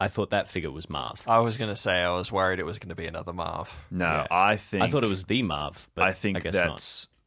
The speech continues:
Speaker 1: not.
Speaker 3: the Mar-, the two Marvs. Something was powerful enough to split them, and is powerful enough to draw them back. But it only did it,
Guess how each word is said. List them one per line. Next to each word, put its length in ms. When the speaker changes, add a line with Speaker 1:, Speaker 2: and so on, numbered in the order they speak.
Speaker 1:
not. 140
Speaker 3:
the 180
Mar-, 560
the 100
two 280
Marvs. 720
Something 420
was 120
powerful 580
enough 340
to 100
split 720
them, 320
and 120
is 80
powerful 640
enough 420
to 480
draw 520
them 280
back. 520
But 100
it 20
only 300
did 220
it, 340